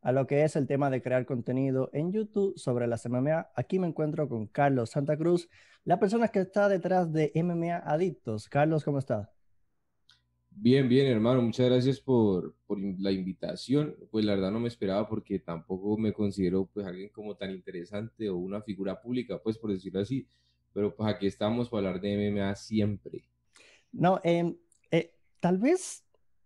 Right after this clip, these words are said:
Speaker 1: tú, tú no lo, no, no te, no te consideras una figura pública, pero a lo mejor tú no lo percibas, pero yo que estoy empezando en esto, que estoy en grupos de Facebook, en grupos de WhatsApp,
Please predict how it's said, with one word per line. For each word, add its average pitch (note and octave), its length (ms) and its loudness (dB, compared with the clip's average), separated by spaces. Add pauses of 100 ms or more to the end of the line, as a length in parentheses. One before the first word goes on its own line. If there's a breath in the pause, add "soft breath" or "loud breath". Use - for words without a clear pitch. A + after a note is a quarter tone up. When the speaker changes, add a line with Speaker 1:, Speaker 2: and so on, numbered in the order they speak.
(220)
Speaker 1:
tú, G3 380 6
tú D#3+ 160 6
no F#3+ 160 2
lo, F3+ 160 2
no, D#3 240 -2
no E3 140 -2
te, - 180 -2
no F3 220 2
te F#3 100 -2
consideras D3 460 2
una C3 160 0
figura A#2 280 -2
pública, B2 300 0
pero A2+ 400 0 (480 soft breath)
a D3 140 2
lo E3+ 160 4
mejor G#3+ 760 6 (520)
tú D#3+ 100 4
no F#3 140 6
lo F#3 160 4
percibas, D3 720 2
pero A#2 160 2
yo C#3 420 2
que - 80 -6
estoy C3 400 0
empezando C3 480 0
en D#3 120 4
esto, D3+ 500 0
que A#2+ 80 -2
estoy C3+ 260 2
en D3+ 140 2
grupos E3 400 2
de C3 100 0
Facebook, C#3+ 600 2
en A2+ 120 -4
grupos C3 320 -2
de B2+ 120 -2
WhatsApp, C#3+ 500 0